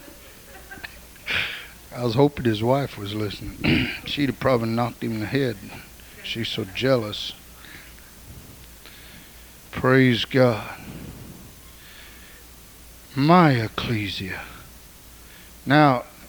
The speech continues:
I want you to get a hold of this this morning. When you say the church to the Grecians, it doesn't mean to them what it means to the Hebrews.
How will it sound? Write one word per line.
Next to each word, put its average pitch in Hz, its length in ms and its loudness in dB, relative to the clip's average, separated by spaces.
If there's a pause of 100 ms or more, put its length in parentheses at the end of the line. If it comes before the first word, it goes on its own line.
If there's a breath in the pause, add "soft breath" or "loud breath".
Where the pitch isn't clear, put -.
(160)
I 156 80 -2
want 202 340 2
you 151 60 6
to 123 80 4
get 127 200 4
a 120 60 4
hold 120 280 2
of 95 100 -2
this 95 300 -6
this - 220 -8
morning. 98 300 -10 (1300 loud breath)
When 131 180 2
you 156 140 6
say 156 320 6
the 117 140 2
church - 640 4
to - 120 0
the 117 100 2
Grecians, 117 1000 0 (1600 loud breath)
it 117 140 -4
doesn't 123 400 4
mean 117 580 2 (1300 loud breath)
to - 100 -2
them 110 540 2 (1080 loud breath)
what 117 180 0
it 117 100 -2
means 120 400 2
to - 120 -4
the 107 120 -2
Hebrews. 95 800 -2